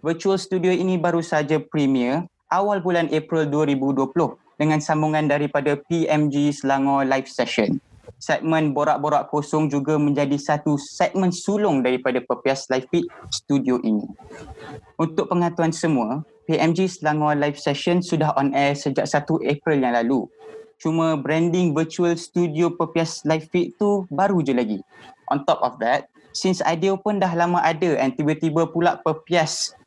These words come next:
dan I think lah most of civil society tidak dapat nak buat program physically sebabkan, uh, covid sembilan belas. Kami baru ada kesempatan untuk buat live session ni.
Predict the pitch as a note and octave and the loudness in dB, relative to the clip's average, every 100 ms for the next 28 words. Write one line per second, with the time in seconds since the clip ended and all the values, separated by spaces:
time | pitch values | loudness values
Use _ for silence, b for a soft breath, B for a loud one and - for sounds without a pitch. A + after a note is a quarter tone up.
0 | _ C#3+ D#3 D3 D3 D#3 - E3+ C#3 D#3+ | _ -2 -2 0 -2 -2 -2 -2 0 2
1 | B2+ B2+ C#3 - C#3 - - D#3+ D3+ C#3 | 2 0 -2 -4 -6 -6 -4 0 0 0
2 | D3 - D3 D3+ D#3 D3+ - C#3 - C#3 | -2 0 -2 0 -2 -2 -2 0 2 0
3 | - - C#3+ A#2+ - C3+ D#3 - - C#3 | 0 0 2 0 -2 -2 0 0 -2 -4
4 | C#3+ C#3+ C#3 E3 D#3 D3 C#3+ A#2 - - | 0 -2 -2 -2 -2 0 0 -2 -4 -20
5 | - - C3+ C3+ C3+ C#3 C3+ C3+ A#2+ B2 | -8 -2 0 0 0 -2 0 0 0 -2
6 | - - C#3+ C#3 C#3 - B2 A2 A2 A2+ | -2 -4 -2 -2 -4 -2 0 0 0 -2
7 | - - - - - - - - D3+ F3 | -4 -8 -10 -12 -20 -20 -20 -4 0 0
8 | E3 E3 D#3 E3 E3+ E3 D3 D#3+ - F#3 | 0 0 0 -2 -4 -4 -2 0 0 0
9 | D#3 C3+ C#3 C3 C3+ - B2 C3 C3 | 0 -2 0 0 0 -4 -2 0 2